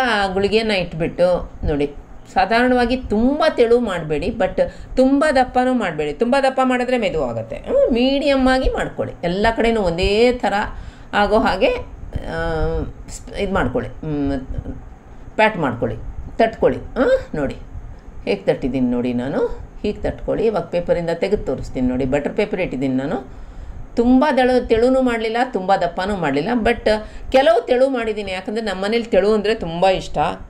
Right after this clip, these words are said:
ಕು-, ಇದು, ಅದು crispy ಆಗುತ್ತಲ್ಲ, ಅದಕ್ಕೋಸ್ಕರ. ಈಗ ನೋಡಿ, ಎಣ್ಣೆ ಬಿಸಿ ಆಗಿದೆ. ನಾನು ಒಂದು ಸತಿ ಒಂದೇ ಹಾಕ್ತೀನಿ ಎಣ್ಣೆನಲ್ಲಿ, ಎರಡು ಹಾಕಲ್ಲ. ಯಾಕಂದರೆ ಒಂದು ರೆಡಿಗೆ ಹೋಗಿ ಇನ್ನೊಂದು ಕೂತ್ಕೊಂಡ್ಬಿಡುತ್ತೆ. ಮೇಲ್ಗಡೆ ಇರೋದು ನಮಗೆ flip ಮಾಡೋಕ್ಕಾಗಲ್ಲ,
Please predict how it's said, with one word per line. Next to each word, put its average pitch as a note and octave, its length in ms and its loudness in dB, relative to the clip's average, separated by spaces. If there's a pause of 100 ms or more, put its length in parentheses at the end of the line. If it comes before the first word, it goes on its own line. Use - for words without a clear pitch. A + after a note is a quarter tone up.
ಕು-, F3+ 220 0
ಇದು, F3 340 2
ಅದು D3+ 160 -2
crispy F#3+ 320 -2
ಆಗುತ್ತಲ್ಲ, E3+ 360 2
ಅದಕ್ಕೋಸ್ಕರ. D#3 340 -2
ಈಗ D3 140 0
ನೋಡಿ, D#3+ 160 0
ಎಣ್ಣೆ F3+ 200 2
ಬಿಸಿ E3+ 240 -4
ಆಗಿದೆ. D3 600 -2 (220)
ನಾನು G3 220 2
ಒಂದು G3+ 260 2
ಸತಿ C4+ 240 0
ಒಂದೇ G3 360 4
ಹಾಕ್ತೀನಿ D#3 440 -4
ಎಣ್ಣೆನಲ್ಲಿ, D3+ 580 0
ಎರಡು E3+ 240 2
ಹಾಕಲ್ಲ. E3+ 360 2
ಯಾಕಂದರೆ E3 400 2
ಒಂದು G3+ 240 2
ರೆಡಿಗೆ G#3+ 300 2
ಹೋಗಿ A#3 200 2
ಇನ್ನೊಂದು G#3 220 -2
ಕೂತ್ಕೊಂಡ್ಬಿಡುತ್ತೆ. G3+ 880 -2 (120)
ಮೇಲ್ಗಡೆ A#3+ 420 6
ಇರೋದು A#3 360 2
ನಮಗೆ A3 360 0
flip G#3 340 -2
ಮಾಡೋಕ್ಕಾಗಲ್ಲ, F#3 540 2